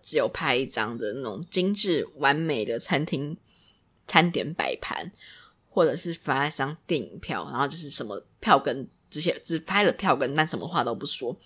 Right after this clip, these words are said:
或只写好看这种感觉，或是发一些那个 Spotify 分享过来的那个音乐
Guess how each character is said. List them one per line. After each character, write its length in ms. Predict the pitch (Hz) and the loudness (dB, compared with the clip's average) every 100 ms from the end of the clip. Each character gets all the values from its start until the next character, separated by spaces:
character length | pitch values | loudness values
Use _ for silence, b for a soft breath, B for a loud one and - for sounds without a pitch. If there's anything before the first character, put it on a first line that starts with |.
| B B | B B
或 100 | 175 | -4
只 100 | 135 | -2
写 160 | - | -2
好 240 | 127 - - | -2 -2 -6
看 180 | - - - | -6 -8 -4
这 120 | 151 | -2
种 160 | 117 107 | -2 -2
感 200 | 76 - | -6 -8
觉， 280 | - - - b b b b | -12 -12 -16 b b b b
或 160 | - 180 | -2 0
是 200 | 180 170 | 2 -2
发 280 | 165 156 143 | 0 2 2
一 20 | |
些 220 | 151 131 | 2 -2
那 160 | 139 139 | -2 -2
个 480 | 113 95 87 67 - - - | -2 -2 -2 -6 -14 -20 -12
Spotify 560 | - - 147 165 76 - | -4 4 4 4 -2 0
分 200 | 139 165 | -2 -2
享 200 | 98 117 | -2 0
过 120 | 139 | 2
来 120 | 98 | 2
的 60 | 104 | 0
那 100 | 131 | -2
个 100 | - | -2
音 180 | 147 139 | -2 -4
乐 120 | 147 | -6